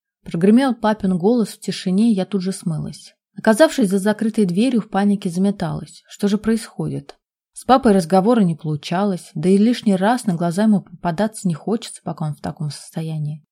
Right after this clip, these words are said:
Вся надежда на маму. Но проскользнуть к ней в комнату, оставшись при этом незамеченной, большой риск. Поэтому я просто сидела и настороженно прислушивалась.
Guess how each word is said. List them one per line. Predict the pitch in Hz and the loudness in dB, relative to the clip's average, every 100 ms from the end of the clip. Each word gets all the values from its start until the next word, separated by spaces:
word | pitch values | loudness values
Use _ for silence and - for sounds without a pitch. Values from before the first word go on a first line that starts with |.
| _ _ _ - | _ _ _ -4
Вся | 196 | 2
надежда | 226 220 233 226 | 4 4 2 2
на | 220 220 | 2 2
маму. | 185 151 151 156 - _ _ - | 0 -2 -6 -8 -14 _ _ -4
Но | 190 | -2
проскользнуть | 214 - 247 240 311 | -2 2 2 2 -4
к | - | 2
ней | 226 | 2
в | 214 | 2
комнату, | - 254 277 208 175 | 0 2 4 2 0
оставшись | 175 - 240 - - | -2 0 0 0 -4
при | 202 | 0
этом | 208 196 | 0 2
незамеченной, | 185 170 175 185 233 - 170 156 | 0 0 0 2 0 -2 -6 -6
большой | 160 - 196 | -8 -6 -4
риск. | 190 147 - - _ - | -4 -8 -12 -20 _ -4
Поэтому | 196 214 233 | 0 6 6
я | 233 | 6
просто | 254 269 226 | 2 -2 -2
сидела | - 190 175 262 | 0 0 2 4
и | 214 | 4
настороженно | 180 - 175 196 202 185 | 0 -2 -2 0 -2 -4
прислушивалась. | - - 170 147 151 156 147 - | -6 -8 -10 -10 -14 -14 -14 -16